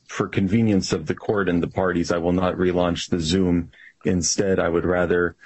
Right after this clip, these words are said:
uh, proceed perhaps with, with, um,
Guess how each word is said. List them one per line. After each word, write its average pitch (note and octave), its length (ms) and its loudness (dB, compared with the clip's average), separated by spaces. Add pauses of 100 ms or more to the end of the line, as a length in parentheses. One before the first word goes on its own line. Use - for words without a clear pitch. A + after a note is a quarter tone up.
(240)
uh, F2 180 -2
proceed A2 520 -2
perhaps G2 480 -2
with, F#2 440 -2 (580)
with, F#2+ 340 0
um, D#2+ 500 0